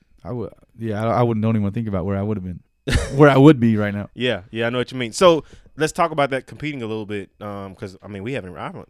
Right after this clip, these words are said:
Speaker 2: think we ever had a podcast talking about, like, competitions and stuff. But if you, what was the hardest aspect of competing to you?
Speaker 1: Um, probably going through the day-to-day, um,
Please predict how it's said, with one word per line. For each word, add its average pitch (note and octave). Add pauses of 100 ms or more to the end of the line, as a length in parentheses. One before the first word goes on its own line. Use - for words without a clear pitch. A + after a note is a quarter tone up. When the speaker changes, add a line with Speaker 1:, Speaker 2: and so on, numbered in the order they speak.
Speaker 2:
think G2+
we F#2
ever G#2
had G2
a E2+
podcast F#2 (200)
talking F#2
about, E2
like, E2 (140)
competitions F2
and D#2+
stuff. E2
But E2+ (500)
if A2
you, C#3+ (720)
what D3+
was D#3
the B2+
hardest C3
aspect G#2
of F#2+
competing F2
to -
you? D#2+ (880)
Speaker 1:
Um, C3
probably E3
going D3+
through D3
the C3
day-to-day, A2 (1600)
um, A#1